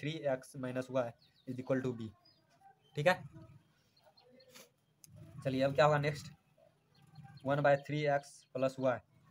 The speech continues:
ए का वैल्यू आया वन बाय फ़ोर और इधर वन बाय थ्री एक्स माइनस वाई, बी का वैल्यू आया वन बाय टू। क्या कीजिए, इसे पलट दीजिए, थ्री एक्स प्लस वाई is equal to आ जाएगा फ़ोर और यहाँ पर हो जाएगा थ्री एक्स माइनस वाई is equal to टू।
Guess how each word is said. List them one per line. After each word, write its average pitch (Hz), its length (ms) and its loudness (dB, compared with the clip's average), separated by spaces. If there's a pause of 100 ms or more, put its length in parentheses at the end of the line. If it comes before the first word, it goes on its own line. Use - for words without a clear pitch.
(160)
ए 143 80 0
का 151 80 8
वैल्यू 147 240 4
आया 147 160 6
वन 139 160 0
बाय 139 120 6
फ़ोर 151 260 -2 (920)
और 131 80 -4
इधर 135 200 4
वन 139 220 2
बाय 139 120 6
थ्री 151 260 -4
एक्स - 300 -2 (480)
माइनस 131 300 -2
वाई, 131 160 2 (340)
बी 127 120 -2
का 147 120 6
वैल्यू 143 220 2
आया 135 160 6
वन 131 200 0
बाय 127 100 0
टू। 117 140 -16
क्या - 960 -6
कीजिए, 160 200 -4
इसे 156 140 -4
पलट 147 260 4
दीजिए, 120 200 -8
थ्री 139 200 -6
एक्स 135 180 0
प्लस 135 300 -6
वाई 139 160 2
is 131 100 -10
equal 131 180 -2
to 131 80 -4
आ 131 40 0
जाएगा 127 200 -2
फ़ोर 120 300 -8 (680)
और 127 160 -8 (100)
यहाँ 127 140 -2
पर 131 100 -4
हो 131 60 -2
जाएगा 131 220 2
थ्री 147 260 -2
एक्स 135 280 -2 (720)
माइनस 127 320 -2
वाई 123 200 2
is 113 60 -10
equal 123 240 -2
to 117 100 -8
टू। 104 160 -10